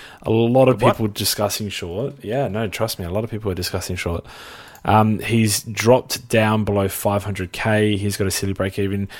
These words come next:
Speaker 1: Three, four of his last six scores have been in the eighties.
Speaker 2: Yeah. Yeah.
Speaker 1: So he's not getting what we thought he would from this midfield role. The
Speaker 2: No.
Speaker 1: thing that gets me is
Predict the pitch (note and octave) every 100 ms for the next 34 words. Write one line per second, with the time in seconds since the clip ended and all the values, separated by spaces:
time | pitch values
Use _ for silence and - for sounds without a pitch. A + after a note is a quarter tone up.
0 | - - - - A#2+ C3 D3 C#3 - -
1 | - C3 D3+ D3+ G#2+ - G#2+ G#2 - G2+
2 | G2 - - - - B2 - - G#2 G2+
3 | G2+ F#2 G2 F#2+ F#2 - F#2 F#2 D#2+ D#2
4 | - - _ _ _ _ _ _ _ _
5 | _ _ _ _ _ - G2+ C2 _ _
6 | _ _ _ _ _ _ - G2+ G#2+ A2
7 | B2 A#2+ A#2 - - G#2+ A2 G#2+ G2+ G2
8 | - G2 F#2+ - - - G#2+ G2 G2 G#2+
9 | C3 - G#2 G2 F#2 F2+ - F2+ F2 D#2
10 | F2 - - - - - B2+ B2+ A#2 G#2
11 | D3+ C3+ G2+ G#2 A#2 - A2+ F#2 A#2+ D3+
12 | - G#2+ G#2+ G#2 G2